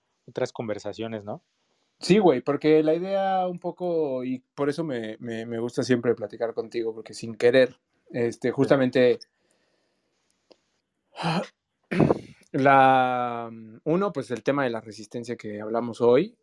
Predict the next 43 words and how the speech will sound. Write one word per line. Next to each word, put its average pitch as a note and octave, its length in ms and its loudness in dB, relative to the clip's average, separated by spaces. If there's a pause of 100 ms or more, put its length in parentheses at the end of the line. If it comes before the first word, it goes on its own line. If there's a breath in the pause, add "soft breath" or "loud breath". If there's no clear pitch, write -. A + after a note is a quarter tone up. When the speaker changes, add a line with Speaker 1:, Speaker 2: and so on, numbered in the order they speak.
Speaker 2:
este, A2+ 540 -6
y B2 120 4
el C3+ 120 6
otro, D#3+ 340 4
pues, D3+ 160 -6
el C3+ 80 -4
tema G#3+ 200 -4
del C3 160 0
error, E3 420 -2
¿no? G#3+ 160 -14 (100)
O C#3+ 80 -8
sea, C3+ 120 -2
el C3+ 80 -4
tema F#3 220 -2
de C3+ 240 -2 (120)
Speaker 1:
Sí. - 200 -20 (260)
Speaker 2:
esta E3+ 460 0
obligatoriedad A#2+ 680 -2
de C#3+ 100 -2
que A2+ 380 -8
incluso B2+ 400 0
ahora C#3 180 8
las B2 180 4
conversaciones A2 680 -4
tienen C3+ 240 -2
que - 100 -12
ser B2 180 -4
bonitas A#2+ 560 -8
y, A2+ 220 -20 (800 soft breath)
Speaker 1:
Oh, A2+ 120 0
Speaker 2:
y A2 40 0
Speaker 1:
sí. B2 180 0
Speaker 2:
bien, B2+ 220 4 (220)
y B2+ 120 4
bien C3+ 200 6
producidas, C3 640 2
¿no? C#3 200 -8 (140)
Este A2 680 -12 (400)
Speaker 1:
Como A#2+ 200 2
las A2+ 180 6
del A2 280 0
Jordi C3 220 2
Rosado, A2 600 -6